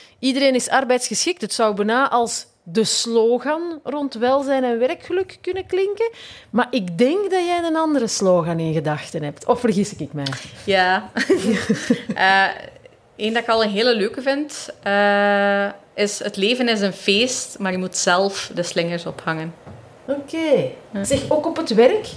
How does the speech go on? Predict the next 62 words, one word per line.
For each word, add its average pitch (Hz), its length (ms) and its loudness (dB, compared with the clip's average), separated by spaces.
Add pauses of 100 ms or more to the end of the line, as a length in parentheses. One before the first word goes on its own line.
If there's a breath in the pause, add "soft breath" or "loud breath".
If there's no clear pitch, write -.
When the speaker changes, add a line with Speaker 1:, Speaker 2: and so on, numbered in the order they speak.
(120)
Speaker 1:
Mag 254 220 2
er 285 100 0
gefeest 302 580 -2
worden 339 340 -2
op 330 120 0
het - 160 -10
werk? 349 280 -2
Of 262 80 4
is 240 80 -2
dat 240 160 4
dan 247 160 2
voor 220 160 0
na 226 240 4
de 185 80 0
werkuren? 156 640 -2
Speaker 2:
Je 190 80 2
moet 190 140 4
je 196 100 6
amuseren 165 480 0 (280)
in 180 120 -2
hetgeen 175 220 0
wat 170 120 0
dat 160 100 0
je 156 80 0
doet. - 420 -10
Ik - 120 -14
vind 196 160 2
dat 190 180 4
voor 196 120 2
mij 208 220 6
een 220 60 4
van 208 140 4
de 196 60 4
belangrijkste 180 1080 2
drives, 190 480 2
dat, 185 240 0
waardoor 180 300 0
dat 175 100 2
ik 175 140 -8
's - 140 -10
ochtends 185 360 -4
opsta, 196 460 -2
is - 340 -4 (600 loud breath)
dat - 120 0
ik - 60 -8
goesting 226 440 0
heb 226 160 2
in - 80 -2
hetgeen 190 240 -2
wat 190 140 -2
ik 180 120 0
ga 170 160 0
doen. 170 220 -4
Dat 190 100 -2
ik 185 80 2
het 202 140 -2
zinvol 202 440 2
vind 190 300 0
wat 185 140 -2
ik 180 100 -2
ga 180 180 -6
doen. 180 320 -6